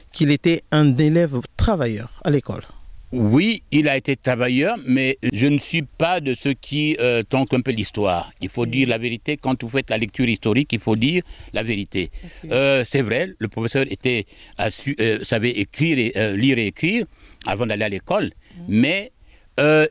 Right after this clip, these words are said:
Speaker 2: il a été coincé au C M deux. Il n'a pas eu le C P. Le, le premier C P à Dolisi s'est passé en mille neuf cent quarante-quatre. Il a eu huit admis, et quand je vais dans le journal officiel,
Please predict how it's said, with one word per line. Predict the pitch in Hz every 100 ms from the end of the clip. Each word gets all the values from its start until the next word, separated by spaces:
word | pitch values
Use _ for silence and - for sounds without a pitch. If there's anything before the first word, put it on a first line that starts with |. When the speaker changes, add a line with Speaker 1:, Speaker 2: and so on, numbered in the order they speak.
| - -
Speaker 2:
il | 165 160
a | 175
été | - 202
coincé | - 180 - 202
au | 131
C | -
M | 120 92
deux. | 95 - - - - - - - - - -
Il | 127
n'a | 123
pas | 131 131
eu | 135
le | 120
C | 135
P. | - 220
Le, | 165 165
le | 135 131
premier | 196 185
C | - 139
P | 143
à |
Dolisi | 120 113 110 127 196 - - -
s'est | - 156
passé | 123 - 160
en | 117
mille | 127
neuf | -
cent |
quarante-quatre. | 117 101 92 95 - 98 - -
Il | 110
a | 117
eu | 123
huit | 135 131
admis, | 107 120 202 - _ - -
et | 107
quand | - 151
je | 131
vais | 135
dans | 131
le | 120 107
journal | 131
officiel, | 117 - - 139